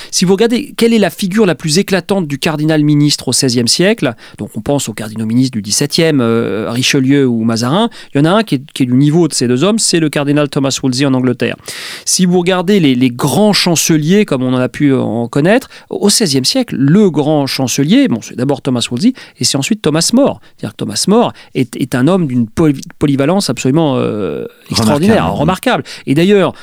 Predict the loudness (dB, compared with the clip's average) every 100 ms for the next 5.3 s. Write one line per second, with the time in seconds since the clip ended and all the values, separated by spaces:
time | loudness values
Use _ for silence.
0 | -6 0 2 0 -2 -6 -12 -4 -2 0
1 | -2 0 0 0 0 2 2 2 2 2
2 | 2 2 4 0 -6 -8 -2 2 2 0
3 | -2 -4 -2 0 0 0 2 0 0 0
4 | 2 2 0 -2 -2 -4 0 2 4 2
5 | 0 0 0